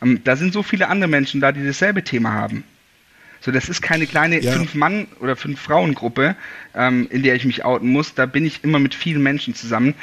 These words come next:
Speaker 1: von denen ich allen lernen kann. Und
Speaker 2: Da gebe ich dir recht. Ähm, ich hab bloß die Befürchtung, dass die Leute, die dann eben da halt auch Angst haben, sich da als irgendwie Newbies zu outen,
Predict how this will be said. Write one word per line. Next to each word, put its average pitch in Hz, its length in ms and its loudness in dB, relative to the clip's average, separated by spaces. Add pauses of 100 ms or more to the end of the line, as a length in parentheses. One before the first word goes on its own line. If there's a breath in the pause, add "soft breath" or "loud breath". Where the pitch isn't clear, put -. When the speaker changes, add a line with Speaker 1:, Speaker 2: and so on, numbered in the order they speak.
(280 loud breath)
Speaker 1:
von 139 160 -2
denen 131 240 6
ich - 160 -2
allen 131 220 2
lernen 127 260 2
kann. 107 300 -8 (100)
Und 110 340 -4 (1400 loud breath)
Speaker 2:
Da 131 140 -2
gebe 147 180 0
ich - 100 -2
dir 147 160 2
recht. 190 400 -2
Ähm, 147 460 0
ich 127 160 -4
hab 147 160 -6
bloß 160 200 -2
die 147 80 -6
Befürchtung, 151 600 -4
dass 131 220 -2
die 170 200 -2
Leute, 143 440 2
die 139 340 -4
dann 131 240 0
eben 127 200 -6
da 123 220 -6
halt 127 140 -6
auch 127 180 -14
Angst 131 300 -4
haben, 139 300 -2
sich 127 240 -4
da 127 220 -4
als 123 300 -4
irgendwie 131 400 -2
Newbies 139 540 0
zu 127 180 -2
outen, 147 520 -4